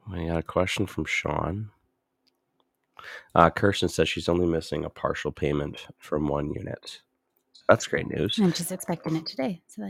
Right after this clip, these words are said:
Speaker 2: yeah, that's good.
Speaker 1: How did everybody else do for, uh, for rents yesterday?
Speaker 2: Mm-hmm.
Speaker 1: Did we get all payments, like, including other businesses as well?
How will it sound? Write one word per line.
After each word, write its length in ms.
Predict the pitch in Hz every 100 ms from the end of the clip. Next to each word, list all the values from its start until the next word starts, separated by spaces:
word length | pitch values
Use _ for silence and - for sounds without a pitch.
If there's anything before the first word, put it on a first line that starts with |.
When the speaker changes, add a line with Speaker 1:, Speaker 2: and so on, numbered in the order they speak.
| 170
Speaker 2:
yeah, 100 | 214
that's 200 | 190 -
good. 140 | - - _ _ -
Speaker 1:
How 80 | 113
did 80 | 127
everybody 320 | 127 117 110
else 200 | 98 120
do 180 | - 82
for, 400 | - 80 76 76
uh, 180 | 76 71
for 160 | - 76
rents 280 | 76 76
yesterday? 400 | 78 76 80 80 85 -
Speaker 2:
Mm-hmm. 220 | 180 202 185 _ _ _ - - _ _ _ _ _ _ _ _ - _ _ _ _ -
Speaker 1:
Did 120 | 117 120
we 60 |
get 120 | 151 95
all 220 | 82 82
payments, 500 | 110 107 127 139 -
like, 220 | 82 -
including 380 | 85 90 82 80
other 140 | 85
businesses 460 | 85 92 101 - 98
as 120 | 85
well? 280 | 95 110